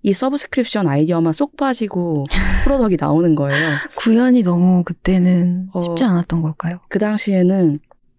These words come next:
Speaker 1: 소비자들이 구독 서비스를 과연 할까?
Speaker 2: 음.
Speaker 1: 그리고 이 구독 서비스를 하려면 자기 카드를 등록해놓고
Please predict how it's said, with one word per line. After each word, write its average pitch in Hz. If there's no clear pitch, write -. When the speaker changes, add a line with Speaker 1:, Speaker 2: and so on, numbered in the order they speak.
Speaker 1:
소비자들이 190
구독 180
서비스를 160
과연 151
할까? 190
Speaker 2:
음. 196
Speaker 1:
그리고 156
이 165
구독 175
서비스를 180
하려면 208
자기 180
카드를 277
등록해놓고 165